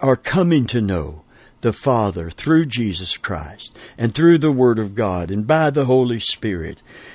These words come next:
and finding out what a great and good God that He truly is today. Hallelujah. And Father, I pray that we will be counseled and we will be comforted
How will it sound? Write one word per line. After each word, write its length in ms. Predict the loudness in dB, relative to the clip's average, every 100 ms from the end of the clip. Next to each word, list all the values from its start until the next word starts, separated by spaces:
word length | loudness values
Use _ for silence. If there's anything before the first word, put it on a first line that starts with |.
| -10 -4
and 180 | -2
finding 500 | 0 0 2 4 2
out 300 | 2 -2 -4
what 160 | -6 -4
a 80 | -6
great 680 | -8 -2 2 2 -2 -8 -20 _ _ _ _
and 300 | -4 -2 -2
good 360 | 0 0 -2 -6
God 520 | -4 -4 -6 -14 -20 _ -20 _ -2
that 200 | 0 0
He 400 | -2 -4 -2 -4 _ -10
truly 560 | -4 -2 -2 -4 -8 -12 -4
is 460 | -2 -2 -4 -8
today. 540 | -8 -10 -6 -8 -10 -20 -20 -20 -20 -16
Hallelujah. 840 | -4 0 2 2 0 -2 -6 -14 -20 -20 -20 -12
And 180 | -6 2
Father, 360 | 2 4 4
I 140 | 2 2
pray 360 | 0 2 2
that 200 | 2 0
we 120 | 0
will 160 | -2 -2
be 200 | -4 -8 -4
counseled 680 | -2 -2 -2 -6 -6 -8 -16 -20 -20 _ _
and 200 | 0 4
we 120 | 6 6
will 180 | 4
be 180 | 2 -2
comforted 760 | -4 -4 -4 -6 -10 -10 -12